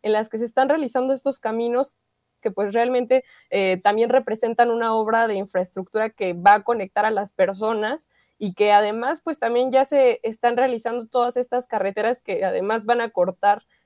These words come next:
el, el tiempo de viaje. Por ahí comentó, eh, que también ya del,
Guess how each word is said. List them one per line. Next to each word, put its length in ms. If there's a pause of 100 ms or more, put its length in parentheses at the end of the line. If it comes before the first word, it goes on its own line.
(100)
el, 560 (180)
el 260
tiempo 460
de 140
viaje. 560 (300)
Por 160
ahí 180
comentó, 680
eh, 180
que 100
también 400
ya 320
del, 640